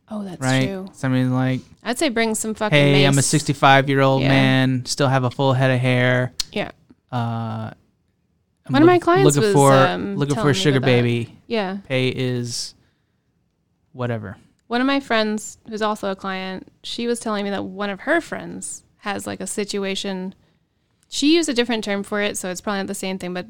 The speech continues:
Speaker 1: like, it was just, like, an older guy that was rich that just liked to buy her things, and that was, like,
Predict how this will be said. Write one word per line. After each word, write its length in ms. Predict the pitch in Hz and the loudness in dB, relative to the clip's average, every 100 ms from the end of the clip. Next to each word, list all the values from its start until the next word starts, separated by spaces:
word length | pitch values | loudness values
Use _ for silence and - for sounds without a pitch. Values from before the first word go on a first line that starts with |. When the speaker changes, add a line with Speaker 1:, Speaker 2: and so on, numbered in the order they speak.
| - | -8
Speaker 1:
like, 200 | 196 190 | -8 -6
it 40 | |
was 80 | 185 | -6
just, 120 | 196 | -6
like, 100 | 185 | -6
an 60 | 185 | -6
older 340 | 196 196 190 | -4 -2 -4
guy 240 | 190 185 180 | -4 -4 -4
that 100 | 196 | -4
was 160 | 190 | -6
rich 240 | 185 180 - | -6 -8 -6
that 120 | 185 | -8
just 200 | 190 180 | -6 -8
liked 340 | 190 180 185 - | -6 -6 -8 -8
to 80 | 185 | -8
buy 200 | 175 175 | -6 -8
her 140 | 180 | -8
things, 400 | 175 175 175 185 | -12 -12 -12 -12
and 100 | - 180 | -12 -10
that 120 | 175 | -10
was, 160 | 175 | -10
like, 340 | 180 175 - | -10 -12 -14